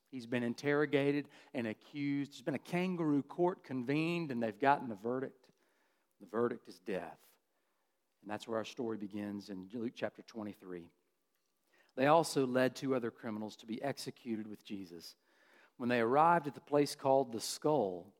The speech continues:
they crucified him along with the criminals, one on his right and the other on his left. Jesus said, "Father, forgive them,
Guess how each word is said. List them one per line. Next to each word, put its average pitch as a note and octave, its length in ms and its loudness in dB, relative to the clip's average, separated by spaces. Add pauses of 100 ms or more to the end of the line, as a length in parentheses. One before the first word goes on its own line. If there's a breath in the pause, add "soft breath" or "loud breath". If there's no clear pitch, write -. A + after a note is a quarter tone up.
(260)
they D#3 100 6
crucified A#2+ 680 0
him F#2+ 220 -6
along D#3 420 4
with F3 100 -2
the - 80 -10
criminals, F#2 520 -6 (220 soft breath)
one F#3 220 2
on F#3 160 4
his C#3 140 0
right D3+ 400 6
and B2 80 -12
the B2 80 0
other C3 160 -2
on A#2 120 0
his G2+ 140 -8
left. F#2 400 -10 (1400)
Jesus G#3 400 2
said, F#2+ 400 -4 (1400)
"Father, G#3 520 6
forgive C3 500 0
them, E2 240 -12